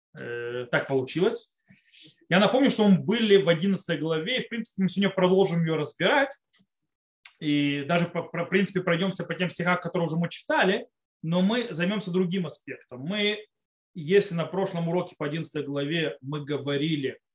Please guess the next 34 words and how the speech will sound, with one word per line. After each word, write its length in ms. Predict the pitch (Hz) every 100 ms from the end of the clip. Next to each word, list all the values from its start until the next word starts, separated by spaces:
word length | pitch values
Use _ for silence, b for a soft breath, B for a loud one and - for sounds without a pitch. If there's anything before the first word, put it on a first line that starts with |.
| _ _ _ _ -
в 80 |
основном 680 | 135 - 143 147 160 170 170
о, 300 | 151 131 123
о 180 | 139 139
ростке 500 | 143 - - 175 156
Ишая 520 | 131 - 240 214 165
и 20 | 139
так 160 | 139
далее, 180 | 180 147
в 40 |
принципе, 280 | 151 135 -
Машиахе, 600 | 135 - 277 254 - 214 - B B B _
то 80 | 160
сегодня 540 | 151 175 220 285 226
мы 220 | 196 214 226
больше 400 | 160 208 - -
сосредоточимся, 720 | 170 170 147 208 - 185 165
то 80 | -
есть, 140 | 151
скажем, 240 | 160 147 151
на 80 |
той 180 | 151 180
части, 360 | 180 233 226 185
которая 340 | 170 185 185
говорит 420 | 156 156 151 190 220
о 40 |
конце 340 | 160 165 - 160
времен, 500 | 143 151 233 269 269
а 100 | 165
точнее 380 | 160 - 202 185
о 40 |
всяких 320 | - 170 151 -
там, 180 | 139
э, 460 | 135 131 127 127 127